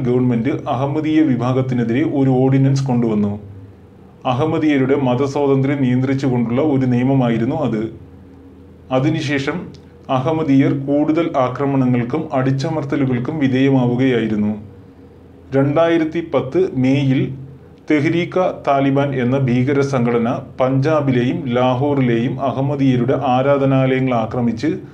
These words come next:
തൊണ്ണൂറ്റിനാല് അഹമ്മദീയരെ കൊലപ്പെടുത്തി. ഇത്തരത്തിലുള്ള ഒരുപാട് ആക്രമണങ്ങൾ അവിടുത്തെ അഹമ്മദീയ വംശജർ നേരിട്ടുകൊണ്ടിരിക്കുകയാണ്. ആക്രമണങ്ങൾ രൂക്ഷമായപ്പോൾ അഹമ്മദീയ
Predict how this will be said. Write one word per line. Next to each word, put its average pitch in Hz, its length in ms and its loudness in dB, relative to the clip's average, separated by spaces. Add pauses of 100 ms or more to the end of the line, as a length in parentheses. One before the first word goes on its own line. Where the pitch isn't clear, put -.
(320)
തൊണ്ണൂറ്റിനാല് 165 720 0 (120)
അഹമ്മദീയരെ 127 580 2 (100)
കൊലപ്പെടുത്തി. 107 540 -2 (1200)
ഇത്തരത്തിലുള്ള 160 600 2 (160)
ഒരുപാട് 160 420 2 (220)
ആക്രമണങ്ങൾ 135 580 0 (160)
അവിടുത്തെ 127 380 0 (140)
അഹമ്മദീയ 143 500 0
വംശജർ 120 420 0 (100)
നേരിട്ടുകൊണ്ടിരിക്കുകയാണ്. 113 1080 0 (1080)
ആക്രമണങ്ങൾ 160 580 -2 (260)
രൂക്ഷമായപ്പോൾ 139 800 0 (260)
അഹമ്മദീയ 156 480 0